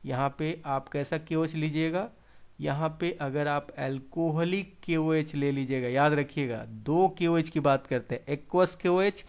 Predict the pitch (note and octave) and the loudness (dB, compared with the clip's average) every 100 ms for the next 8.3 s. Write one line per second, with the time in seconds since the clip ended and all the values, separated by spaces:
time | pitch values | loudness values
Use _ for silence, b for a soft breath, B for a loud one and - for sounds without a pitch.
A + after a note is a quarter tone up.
0 | B B B - G#3+ A#3+ A3+ B3 A#3 A3 | B B B 0 4 4 6 8 8 4
1 | A3 A2+ G#2+ - b b - - C4+ D4+ | -2 -6 -6 -14 b b -20 0 4 4
2 | E4 - - C#4+ D4 - C4 B3+ C4 - | 0 -8 2 4 4 -2 -2 -2 -4 -6
3 | E3 - D3+ B2+ - C#3+ B2+ D3 C#3+ D3+ | -4 0 0 0 -2 -10 -4 0 2 4
4 | D#3 F3 G3 F3+ B2+ C3 B2+ C3 C#3+ E3 | 4 4 2 2 0 0 -2 2 2 2
5 | E3 F#3 E3 D3+ D#3 D3+ C3+ D3 E3+ D#3 | 2 0 2 0 0 0 0 2 0 0
6 | A#2 A2+ - F#3+ A3+ A3+ - A#2 G#2 B2 | -4 -8 -10 -4 -2 -4 -8 -8 -8 -8
7 | - b b - - - G3 G#3 - B2+ | -12 b b -20 -20 -8 -6 -6 -6 -6
8 | A2 G#2+ | -6 -10